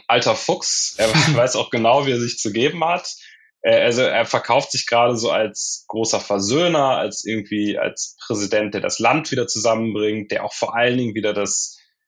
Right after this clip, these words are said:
Speaker 1: äh, Vertrauen im Ausland herstellen wird. Ich glaub, das ist auch noch ein ganz wichtiger Punkt. Also Bolsonaro hat vor allen Dingen durch seine Umweltpolitik hat er im Prinzip Brasilien zu so einem Paria-Staat gemacht. Also auf internationale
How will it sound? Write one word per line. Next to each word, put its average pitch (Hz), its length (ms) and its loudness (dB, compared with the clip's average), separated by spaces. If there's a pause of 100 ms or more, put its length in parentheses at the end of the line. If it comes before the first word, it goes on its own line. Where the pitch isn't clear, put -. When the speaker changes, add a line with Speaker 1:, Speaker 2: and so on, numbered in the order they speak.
(240)
Speaker 1:
äh, 101 460 2
Vertrauen 110 520 0
im 104 160 -6
Ausland 151 460 2
herstellen 120 460 0
wird. 113 100 -2
Ich 101 120 -8
glaub, 110 200 0
das 104 140 -4
ist - 180 -6
auch 127 140 -2
noch 113 140 -6
ein 107 60 -8
ganz 101 280 -2
wichtiger 98 420 -4
Punkt. 165 340 -2
Also 101 200 0
Bolsonaro 104 540 0
hat - 200 -2 (460)
vor 107 100 2
allen 123 140 4
Dingen 131 140 0
durch 110 120 -4
seine 110 200 0
Umweltpolitik 123 800 -2
hat 107 140 -6
er 104 360 2 (100)
im - 140 -18
Prinzip - 340 -8
Brasilien 104 380 -2
zu 98 140 -8
so 98 80 -4
einem 92 80 -6
Paria-Staat 147 720 0
gemacht. 127 540 -4 (360)
Also 104 180 -2
auf - 120 -8
internationale 110 800 0